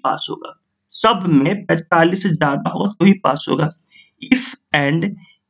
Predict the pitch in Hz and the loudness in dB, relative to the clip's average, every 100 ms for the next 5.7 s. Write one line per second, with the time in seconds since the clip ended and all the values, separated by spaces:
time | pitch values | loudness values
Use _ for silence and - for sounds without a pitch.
0 | - 233 233 156 113 - - _ _ _ | 2 2 4 4 2 0 -10 _ _ _
1 | - - _ _ _ 143 165 160 180 220 | -20 -20 _ _ _ 2 4 4 4 2
2 | 220 175 165 147 151 156 - 131 - - | 2 0 2 0 0 -2 -4 -4 -4 -8
3 | - _ _ _ _ _ _ _ _ _ | -20 _ _ _ _ _ _ _ _ _
4 | - - _ _ _ _ _ _ - 208 | -20 -20 _ _ _ _ _ _ 2 4
5 | - - _ - 185 151 123 | 2 -4 _ -2 0 0 -2